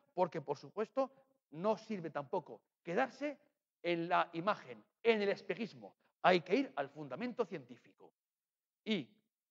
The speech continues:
tomando las palabras de un músico que todos cono-, que todos conocemos, Antonio Vega, antiguo Nacha Pop, que, por cierto, empezó la carrera de, de físicas, era un enamorado de la ciencia,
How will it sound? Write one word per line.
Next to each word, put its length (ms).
tomando 600
las 180
palabras 540
de 140
un 200
músico 540
que 120
todos 240
cono-, 240
que 200
todos 200
conocemos, 520
Antonio 840
Vega, 340
antiguo 380
Nacha 220
Pop, 180
que, 100
por 140
cierto, 320
empezó 360
la 120
carrera 320
de, 260
de 260
físicas, 460
era 260
un 120
enamorado 280
de 40
la 80
ciencia, 420